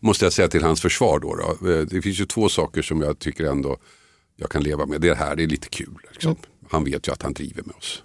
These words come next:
Speaker 1: Sådär. Eh, det andra var ju att under Norrmalmstorgsdramat som han var med där, där,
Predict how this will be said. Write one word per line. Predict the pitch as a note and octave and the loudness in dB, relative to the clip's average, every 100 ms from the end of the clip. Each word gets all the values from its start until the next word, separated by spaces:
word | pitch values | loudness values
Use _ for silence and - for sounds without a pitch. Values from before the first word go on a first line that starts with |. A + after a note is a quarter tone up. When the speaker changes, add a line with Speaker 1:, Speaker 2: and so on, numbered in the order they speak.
| _ | _
Speaker 1:
Sådär. | - - - - _ _ _ _ - | -12 -12 -12 -18 _ _ _ _ -6
Eh, | E2+ D#2+ F2 E2 _ | 2 4 4 0 _
det | - F#2+ | -6 0
andra | G#2 F#2 F2 G#2+ F#2 | 2 4 4 4 4
var | F2 D#2 | 4 4
ju | E2 | 0
att | D#2 - - _ _ _ F2+ | -2 -6 -20 _ _ _ 2
under | F#2+ G2+ G2+ F#2 | 2 4 2 2
Norrmalmstorgsdramat | F2+ F2 E2+ D#2+ - G2+ F2 - A2 B2+ A2+ - | 4 2 2 0 -2 0 0 2 4 6 4 2
som | D#2+ | 0
han | C#2 C2+ | 0 0
var | C#2 | -2
med | C#2+ C#2+ | -2 -4
där, | C#2+ C#2 | -4 -6
där, | - C#2+ C#2 | -6 -6 -6